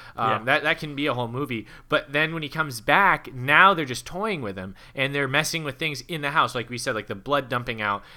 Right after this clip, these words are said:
Speaker 1: uh, and, like, the music playing too quickly, and the projector coming on with blood dripping on it, and all this
Speaker 2: Yeah.
Speaker 1: unsettling stuff. Uh, and then he reaches his hand onto the mirror, and it's made of water, and he goes right
Speaker 2: Yeah.
Speaker 1: through.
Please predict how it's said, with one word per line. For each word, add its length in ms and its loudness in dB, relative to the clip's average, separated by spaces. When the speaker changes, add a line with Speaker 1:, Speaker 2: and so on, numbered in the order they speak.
Speaker 1:
uh, 320 0
and, 260 2
like, 160 -2
the 100 -4
music 460 0
playing 320 -2
too 160 -10
quickly, 460 -6
and 100 -6
the 40 -6
projector 460 -2
coming 280 -8
on 140 -2
with 140 -8
blood 240 -2
dripping 360 -6
on 180 -6
it, 140 -8
and 80 -2
all 160 4
this 140 -4
Speaker 2:
Yeah. 120 0
Speaker 1:
unsettling 440 0
stuff. 460 0
Uh, 220 6
and 160 2
then 120 4
he 120 -2
reaches 500 -4
his 200 -8
hand 560 -2
onto 320 2
the 80 0
mirror, 580 -2
and 220 -4
it's 160 -6
made 180 -2
of 220 -6
water, 480 4
and 100 4
he 80 4
goes 300 2
right 160 6
Speaker 2:
Yeah. 120 0
Speaker 1:
through. 360 6